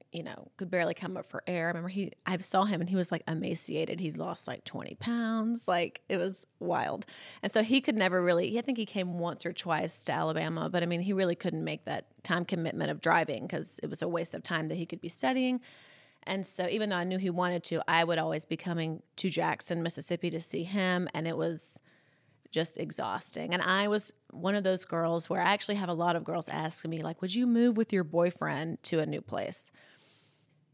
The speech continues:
And I never thought I would move for a boy. I was like, "No, I'm never doing that.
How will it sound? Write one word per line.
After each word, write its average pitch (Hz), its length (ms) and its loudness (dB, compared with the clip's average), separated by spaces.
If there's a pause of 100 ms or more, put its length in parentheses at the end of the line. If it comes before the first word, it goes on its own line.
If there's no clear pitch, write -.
(260)
And 185 100 -4
I 180 100 2
never 185 380 2
thought 165 240 0
I 160 80 4
would 160 180 4
move 156 300 0
for - 240 -2
a - 40 2
boy. - 440 -4 (100)
I - 60 -2
was - 200 -4
like, 160 200 -2 (140)
"No, 170 260 -4 (340)
I'm 180 100 -2
never 160 200 -2
doing - 280 -8
that. 92 180 -8